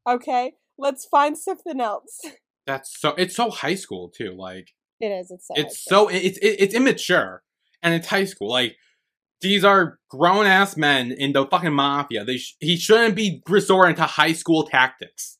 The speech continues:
Speaker 1: It makes sense that Porsche thought about that, though, because
Speaker 2: Yeah.
Speaker 1: uh, he hasn't dated before, he said.
Speaker 2: Yeah, maybe the dramas he was
Speaker 1: So
Speaker 2: watching with Cancun were like, "That's happening," one of them, and you're like, "Oh, taking notes."
Speaker 1: Well,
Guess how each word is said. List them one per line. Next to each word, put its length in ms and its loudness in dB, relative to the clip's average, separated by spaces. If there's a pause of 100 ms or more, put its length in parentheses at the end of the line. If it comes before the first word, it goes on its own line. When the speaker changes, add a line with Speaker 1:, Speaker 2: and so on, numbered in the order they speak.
(100)
Speaker 1:
It 180 6
makes 520 -4
sense 280 -6
that 120 -10
Porsche 240 -6
thought 180 -6
about 180 -6
that, 160 -10
though, 140 -10
because 640 -10
Speaker 2:
Yeah. 340 -2 (360)
Speaker 1:
uh, 260 -10 (120)
he 140 -12
hasn't 260 -6
dated 260 -12
before, 340 -20
he 60 -20
said. 120 -20 (800)
Speaker 2:
Yeah, 180 -6
maybe 300 -2
the 100 -2
dramas 420 -2
he 60 -6
was 80 -6
Speaker 1:
So 40 -6
Speaker 2:
watching 260 -2
with 120 -8
Cancun 580 -8
were 140 -6
like, 320 -8
"That's 260 -4
happening," 380 -4
one 120 -20
of 80 -20
them, 100 -20
and 80 -20
you're 100 -18
like, 160 -14
"Oh, 360 -4 (600)
taking 260 -8
notes." 420 -12 (260)
Speaker 1:
Well, 240 -20